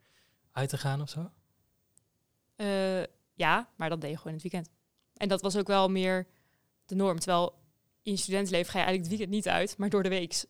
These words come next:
Speaker 2: <laughs> Dus
Speaker 1: Dan heb je misschien ook allemaal mensen die op dat moment geen stage doen en dan
Speaker 2: Ja, zeker.
Speaker 1: Ja.
Speaker 2: Zeker, dat wel. Ja.
Speaker 1: Ehm, ja, traineeship, is dat dan een verkapte stage? Eigenlijk een afsluitend rondje. We hebben er nu, eh, best veel over traineeships gehad, stages genoemd,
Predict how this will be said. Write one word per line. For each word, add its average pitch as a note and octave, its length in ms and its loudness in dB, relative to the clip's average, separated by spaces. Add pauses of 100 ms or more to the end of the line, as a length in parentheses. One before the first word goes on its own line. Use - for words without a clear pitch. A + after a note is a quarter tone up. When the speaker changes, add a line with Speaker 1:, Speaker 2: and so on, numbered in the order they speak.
(100)
Speaker 2:
<laughs> - 100 -14
Dus F#3 360 -6
Speaker 1:
Dan A#2 80 -8
heb G#2 100 -4
je A#2 60 0
misschien A2 240 0
ook G#2 60 0
allemaal G#2+ 180 0
mensen G#2+ 220 0
die G#2+ 100 0
op G#2+ 60 -4
dat A2 100 -2
moment G#2+ 260 -2
geen G#2 160 -4
stage G2+ 380 -2
doen G2+ 320 -4
en G2+ 120 -6
dan G2 300 -6 (200)
Speaker 2:
Ja, F#3 380 4
zeker. D#3+ 420 -6
Speaker 1:
Ja. G2+ 180 -6
Speaker 2:
Zeker, D#3+ 320 -12
dat E3 160 -12
wel. D#3+ 240 -8 (280)
Ja. - 180 -18 (800)
Speaker 1:
Ehm, A2+ 520 -2
ja, B2 260 4
traineeship, C3 840 -2
is D#3+ 140 -2
dat C3 120 -2
dan B2 140 0
een A#2+ 100 2
verkapte A#2+ 320 -4
stage? B2+ 380 0
Eigenlijk G#2+ 320 -6
een B2 60 -4
afsluitend A2+ 480 -4
rondje. A2+ 340 -2
We E3 100 -6
hebben B2 180 -2
er A2+ 60 0
nu, A#2 260 0
eh, G#2+ 140 2 (200)
best A2 160 -6
veel A#2+ 120 0
over G#2+ 140 -2
traineeships A2 560 0
gehad, A#2 300 -2
stages A#2+ 440 -4
genoemd, A2+ 400 -4